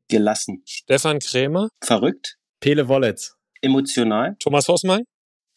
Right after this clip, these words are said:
Speaker 1: Arbeiter.
Speaker 3: Und Christian Tietz.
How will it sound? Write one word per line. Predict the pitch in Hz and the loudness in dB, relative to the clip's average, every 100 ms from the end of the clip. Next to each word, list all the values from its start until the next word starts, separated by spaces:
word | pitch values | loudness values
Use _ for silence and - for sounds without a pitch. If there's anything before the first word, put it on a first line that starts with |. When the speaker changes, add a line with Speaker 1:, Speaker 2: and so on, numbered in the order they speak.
| - _ | -20 _
Speaker 1:
Arbeiter. | 98 104 113 110 87 - _ _ _ _ - | 0 2 2 0 -4 -6 _ _ _ _ 0
Speaker 3:
Und | 123 123 | 0 2
Christian | 147 - 135 | 0 2 0
Tietz. | 127 123 - | 2 0 -2